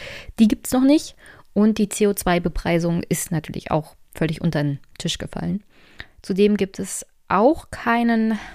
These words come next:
Klimacheck, also die Verbindung von Gesetzen und staatlichen Hilfen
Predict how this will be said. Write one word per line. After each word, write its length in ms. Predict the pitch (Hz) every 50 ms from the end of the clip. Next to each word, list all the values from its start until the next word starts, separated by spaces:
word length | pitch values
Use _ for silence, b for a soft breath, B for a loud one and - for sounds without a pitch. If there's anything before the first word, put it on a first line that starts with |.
| B B
Klimacheck, 760 | B - - 262 285 285 277 269 - - - 262 254 - -
also 280 | - 190 196 190 185 185
die 200 | - 185 185 190
Verbindung 600 | - 190 180 175 196 208 220 226 220 220 214 214
von 260 | - 202 190 190 190
Gesetzen 540 | 190 190 175 175 190 196 - - - 208 -
und 160 | 185 180 -
staatlichen 480 | - 185 175 180 - - 180 - 185
Hilfen 480 | 180 185 185 190 190 - 196 190 190